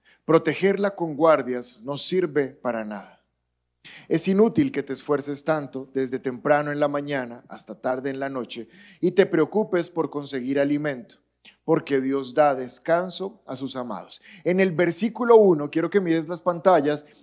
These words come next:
en el versículo uno hay dos oficios o dos profesiones. Quiero que las identifiques. ¿Cuál es la primera?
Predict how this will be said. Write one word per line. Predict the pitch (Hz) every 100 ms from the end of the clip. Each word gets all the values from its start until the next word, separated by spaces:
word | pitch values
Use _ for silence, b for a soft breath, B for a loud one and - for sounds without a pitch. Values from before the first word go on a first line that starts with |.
| b
en | 165
el | 175
versículo | 160 160 190 196 214 190
uno | 175 165
hay | 160
dos | 143 190 202
oficios | 202 196 208 156 131 117
o | 131
dos | 156 156
profesiones. | 170 165 156 175 151 107 - - _ _ _ _ _
Quiero | - 180
que | 185
las | 196 151
identifiques. | 175 160 147 143 185 127 -
¿Cuál | 165
es | 170
la | 165 175
primera? | 156 160 160 95